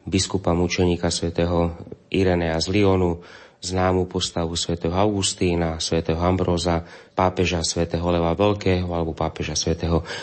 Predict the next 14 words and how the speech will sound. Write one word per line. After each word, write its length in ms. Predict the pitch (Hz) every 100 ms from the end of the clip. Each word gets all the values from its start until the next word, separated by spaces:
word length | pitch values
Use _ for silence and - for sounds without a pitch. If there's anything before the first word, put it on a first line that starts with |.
| -
Gregora 480 | 104 92 95 98 92
Veľkého. 640 | 90 90 92 87 85 - -
Hieronima 720 | 92 104 110 98 92 92 90 85
v 60 |
gréckom 420 | 95 98 - 92
svete 320 | 90 92 87 87
môžeme 400 | 85 85 85 85
spomenúť 560 | - 87 85 85 80 - - -
svätého 400 | - 92 87 85
Bazila 480 | 98 101 101 95
Veľkého, 560 | 90 90 90 90 87 82
prípadne 480 | - 73 85 82 80
Gregora 400 | 90 - 90 85
Nízkeho, 640 | 95 95 - 90 87 87